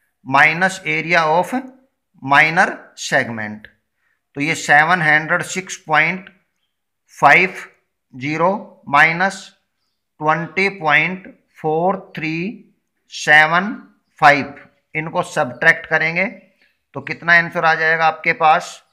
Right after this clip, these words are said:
सिक्स हंड्रेड एटी सिक्स पॉइंट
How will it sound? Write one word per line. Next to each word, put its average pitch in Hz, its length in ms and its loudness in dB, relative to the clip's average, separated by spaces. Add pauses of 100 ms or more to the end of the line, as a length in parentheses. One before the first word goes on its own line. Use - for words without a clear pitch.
(560)
सिक्स 196 400 -2
हंड्रेड 151 640 2
एटी 165 320 -2
सिक्स 175 380 -8 (400)
पॉइंट 160 500 2